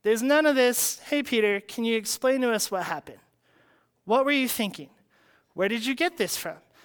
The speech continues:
Because Peter could back it up with Bible. Isaiah talks about Jesus' mission in Isaiah forty-five.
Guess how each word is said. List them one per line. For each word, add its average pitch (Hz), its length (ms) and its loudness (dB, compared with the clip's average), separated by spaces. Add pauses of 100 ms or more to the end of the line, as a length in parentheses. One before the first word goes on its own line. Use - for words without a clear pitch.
(100)
Because 254 340 0
Peter 339 300 -2
could 285 240 -2
back 233 300 0
it 214 60 0
up 247 180 -2
with 196 160 -6
Bible. 214 420 -4 (500)
Isaiah 208 600 2 (120)
talks 302 380 -2
about 175 340 0
Jesus' 247 420 -2
mission 214 400 -2
in 175 60 -2
Isaiah 214 360 2
forty-five. 247 640 0